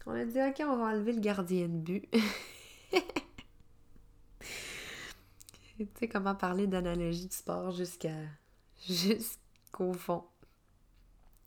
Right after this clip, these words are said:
Fait qu'on a enlevé le gardien de but, puis bam,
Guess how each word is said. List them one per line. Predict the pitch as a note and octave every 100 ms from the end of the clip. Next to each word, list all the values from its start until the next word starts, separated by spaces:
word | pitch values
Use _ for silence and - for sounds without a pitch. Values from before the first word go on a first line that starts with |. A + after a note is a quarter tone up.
| - - - - G#3
Fait | - F#3
qu'on | F#3+ A#3
a |
enlevé | C4+ B3+
le | C#4+
gardien | A3+ F#3+ F3+ F3
de |
but, | E3+ A3+
puis | F#3 D3 -
bam, | E3+ E3+ D3+